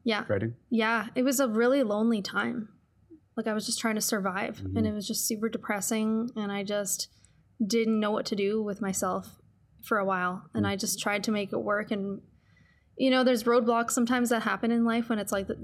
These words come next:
Speaker 1: this is not where you're supposed to be.
Speaker 2: Yep.
Speaker 1: And I just kept getting, like,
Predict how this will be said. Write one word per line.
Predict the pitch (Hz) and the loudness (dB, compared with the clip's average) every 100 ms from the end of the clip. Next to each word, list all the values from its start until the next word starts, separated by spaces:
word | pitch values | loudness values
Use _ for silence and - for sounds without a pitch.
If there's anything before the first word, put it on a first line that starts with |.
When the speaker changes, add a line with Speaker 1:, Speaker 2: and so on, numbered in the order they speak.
| - | -10
Speaker 1:
this | 220 | -8
is | 214 | -2
not | 214 190 | -2 -2
where | - | -4
you're | 208 | -6
supposed | - 202 202 | -6 -6 -6
to | 190 | -4
be. | 185 190 | -6 -4
Speaker 2:
Yep. | 101 - - _ _ _ - - - | -6 -8 -14 _ _ _ -20 -20 -6
Speaker 1:
And | 233 | -2
I | 208 | 0
just | 202 196 | 0 -2
kept | - - | -2 -2
getting, | 214 196 202 | -2 -2 -2
like, | 190 190 - | -2 -4 -6